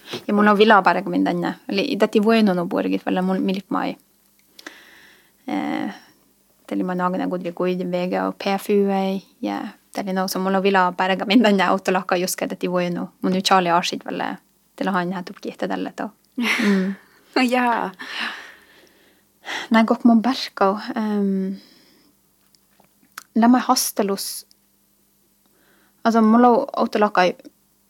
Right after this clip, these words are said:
Speaker 1: eller måtte laka i hui vorpa, eller den en gå beset. Brogot nå, og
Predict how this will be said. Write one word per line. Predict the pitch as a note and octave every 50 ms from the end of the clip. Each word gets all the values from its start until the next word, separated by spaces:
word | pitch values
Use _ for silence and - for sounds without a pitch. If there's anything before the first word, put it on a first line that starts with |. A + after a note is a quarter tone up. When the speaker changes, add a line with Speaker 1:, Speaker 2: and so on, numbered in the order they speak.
| _
Speaker 1:
eller | - G#3 G3
måtte | G3 G3 G3 - _ G3+ F#3
laka | F3 F#3+ - - - -
i | F#3
hui | F#3 F#3 F3+
vorpa, | G3 F#3+ G3+ - - - -
eller | - - - - -
den | F#3+ F#3
en | F3+ F3 F3+
gå | F3+ F3 E3+ F3 G3 B3+ - _ _ -
beset. | - G3 G#3+ A3 - - - G#3 - _ _ - _ _ _ _ _ _ _ _ _ _ _
Brogot | - G3+ - G#3 G3+ G3+ G3+ G3 -
nå, | G3+ G3 F#3+
og | F3+ F3